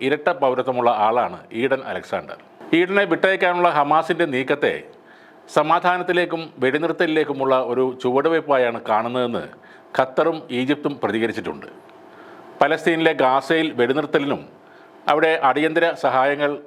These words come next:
അനുവദിക്കുന്നതിലും ഇത് ഉപകരിക്കുമെന്നാണ് ഹമാസും പ്രതീക്ഷിക്കുന്നത്. ഈ ആഴ്ച അമേരിക്കൻ പ്രസിഡന്റ് ഡൊണാൾഡ് ട്രംപ്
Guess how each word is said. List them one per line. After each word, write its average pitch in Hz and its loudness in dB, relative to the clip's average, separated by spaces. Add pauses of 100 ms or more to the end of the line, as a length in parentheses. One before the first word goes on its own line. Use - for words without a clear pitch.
(160)
അനുവദിക്കുന്നതിലും 139 0 (220)
ഇത് 147 0 (120)
ഉപകരിക്കുമെന്നാണ് 143 -2 (180)
ഹമാസും 143 0
പ്രതീക്ഷിക്കുന്നത്. 90 -8 (840)
ഈ 180 4
ആഴ്ച 175 0 (160)
അമേരിക്കൻ 160 0
പ്രസിഡന്റ് 143 -2
ഡൊണാൾഡ് 135 0
ട്രംപ് 107 -2